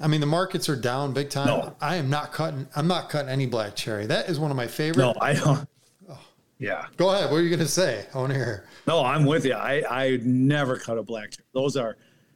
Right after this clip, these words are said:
Speaker 2: high value wildlife trees. High
Speaker 1: High,
Speaker 2: value wildlife
Speaker 1: high,
Speaker 2: trees.
Speaker 1: high, high. It, there's like, everyone's like, "Well, what do you choose?" I said, "Well, oaks, yeah, I love oaks." I said, "But the cherry family of trees, that's where I'm at." And that's, I've been that way for, for eons. And everyone's like, "What?"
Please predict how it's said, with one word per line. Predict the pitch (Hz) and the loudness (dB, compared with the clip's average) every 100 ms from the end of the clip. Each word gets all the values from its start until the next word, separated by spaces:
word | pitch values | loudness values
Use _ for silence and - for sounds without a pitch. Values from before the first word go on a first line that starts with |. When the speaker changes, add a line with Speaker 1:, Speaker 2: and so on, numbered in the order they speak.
| _ | _
Speaker 2:
high | - - 131 143 135 120 101 | -12 -8 -4 -2 0 0 -2
value | 95 120 120 117 113 110 | -4 -4 -2 -2 -4 -6
wildlife | 107 110 104 98 92 | -6 -6 -6 -10 -12
trees. | - - 85 - | -12 -12 -12 -16
High | - - 131 127 | -10 -4 0 2
Speaker 1:
High, | 123 165 170 | 2 4 4
Speaker 2:
value | 165 160 | 2 0
wildlife | - - | -2 -2
Speaker 1:
high, | 151 | 0
Speaker 2:
trees. | 135 113 | -2 -2
Speaker 1:
high, | 131 127 - 120 | -2 -2 -4 -6
high. | 113 - 143 | -6 -8 -2
It, | 165 196 | -2 0
there's | 170 190 | 2 2
like, | 196 160 - - | 0 -2 -6 -4
everyone's | 196 196 | 0 2
like, | 185 185 | 0 0
"Well, | 247 277 | 0 2
what | 254 | 2
do | 254 | 2
you | 254 | 2
choose?" | 254 233 156 | 2 0 0
I | 135 | 0
said, | - 139 | 0 0
"Well, | 135 135 - - _ _ - | 0 0 -4 -16 _ _ 0
oaks, | 170 220 - - | 0 0 -4 -2
yeah, | 143 202 | 0 0
I | |
love | 143 135 180 | 0 0 0
oaks." | 131 165 143 - | 0 -2 0 0
I | 131 | 0
said, | - 123 | 0 -2
"But | 131 - - 139 | -4 -8 -16 -12
the | 123 | -4
cherry | 131 - 143 180 | 0 2 2 0
family | 180 190 196 202 196 | -2 -2 -2 0 0
of | 185 | 0
trees, | 185 196 196 - | 0 0 -2 -2
that's | 131 123 131 - 127 | -2 -2 0 -2 -2
where | 123 | -4
I'm | 113 117 | -4 -4
at." | 135 110 | -4 -4
And | 127 120 113 | -4 -4 -2
that's, | 120 131 - - | -2 0 0 0
I've | 123 135 | -2 -2
been | 143 147 | 0 0
that | 156 131 | -2 -2
way | 143 147 | -2 -2
for, | 143 139 120 113 | -2 -4 -2 -4
for | - 135 - | -6 -8 0
eons. | 147 147 101 104 120 | 2 2 -2 -6 -4
And | 123 | -2
everyone's | 123 127 117 | -2 -2 -4
like, | 110 | -4
"What?" | 160 | -8